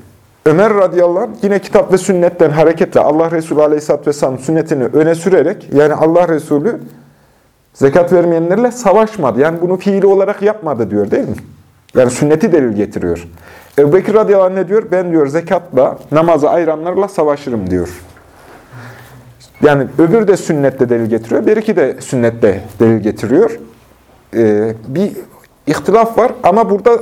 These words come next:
Allah Resulü aleyhisselatü vesselam diyor ki, "Raşid halifelerimin sünnetine, benim sünnetime" dediği gibi bir de Raşid halifelerimin sünnetine. Demek ki Allah Resulü'nden sonra sahabeler ihtilaf ettiklerinde Raşid halifelerin dediği olur. Diğer taraftan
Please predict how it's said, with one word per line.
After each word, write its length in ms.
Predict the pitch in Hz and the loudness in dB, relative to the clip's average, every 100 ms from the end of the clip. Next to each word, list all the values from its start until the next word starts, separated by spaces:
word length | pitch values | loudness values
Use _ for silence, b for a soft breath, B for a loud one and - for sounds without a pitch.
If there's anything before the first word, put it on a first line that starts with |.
| 233 | 0
Allah 280 | 160 180 220 | 0 4 4
Resulü 300 | 208 196 180 | 2 0 0
aleyhisselatü 460 | 185 190 190 175 180 | 2 0 0 -2 -2
vesselam 280 | 175 190 220 | 0 0 0
diyor 100 | 247 | -2
ki, 180 | 147 | 0
"Raşid 260 | 151 170 190 | 2 2 0
halifelerimin 640 | - 160 - 156 151 151 | 0 0 2 2 2 0
sünnetine, 640 | 220 - 139 113 117 95 85 - - - | -4 -4 -2 -2 -2 -6 -6 -12 -6 -2
benim 200 | 131 156 | 0 0
sünnetime" 520 | 160 156 156 156 143 | -2 -2 -2 -2 0
dediği 240 | 160 214 | 0 -2
gibi 220 | 175 185 220 B - | -2 -4 -6 B -2
bir 120 | 175 | 2
de 100 | 185 | 4
Raşid 240 | 160 165 165 | 4 2 0
halifelerimin 540 | 143 139 147 151 196 | 0 0 0 0 -2
sünnetine. 540 | - 135 113 107 92 | -4 -2 -2 -2 -2
Demek 260 | 196 233 220 | 0 0 2
ki 80 | 165 | 2
Allah 220 | 185 208 | 2 0
Resulü'nden 420 | 190 185 185 214 | -2 -4 -4 -4
sonra 420 | 208 160 117 90 B B B B B | 0 0 0 -2 B B B B B
sahabeler 560 | - 160 175 208 196 143 - | 0 2 4 4 2 0 -4
ihtilaf 500 | - - 180 226 214 | -4 0 2 2 0
ettiklerinde 800 | - 120 123 117 110 120 220 B B B B - | -4 -2 2 2 2 0 -2 B B B B -2
Raşid 300 | 139 180 190 | 2 2 0
halifelerin 600 | - 165 160 160 180 202 | 0 0 2 0 0 0
dediği 220 | 135 110 | 0 0
olur. 380 | 98 85 85 - - _ _ B B B B B B B 139 | -2 -4 -10 -18 -20 _ _ B B B B B B B 2
Diğer 260 | 202 254 | 4 4
taraftan 480 | 240 156 123 113 | 2 2 2 -2